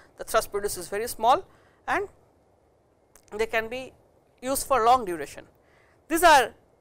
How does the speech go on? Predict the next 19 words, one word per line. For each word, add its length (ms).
they 140
produce 320
extremely 500
quick 300
and 100
repetitive 460
thrust, 500
and 140
because 320
of 180
that 180
they 80
can 260
accelerate 560
the 280
probes 300
in 100
space 600
continuously. 680